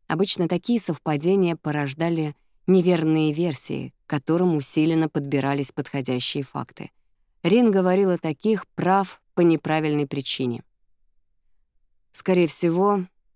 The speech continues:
в этом замешана община», — предположил он.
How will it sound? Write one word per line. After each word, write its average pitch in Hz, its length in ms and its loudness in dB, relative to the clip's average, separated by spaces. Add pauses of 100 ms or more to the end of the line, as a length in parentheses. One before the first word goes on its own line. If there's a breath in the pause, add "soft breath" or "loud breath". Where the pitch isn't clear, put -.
(100)
в 156 80 -4
этом 170 280 2
замешана 156 720 0
община», — 131 560 -4 (180)
предположил 135 600 -6
он. 127 180 -6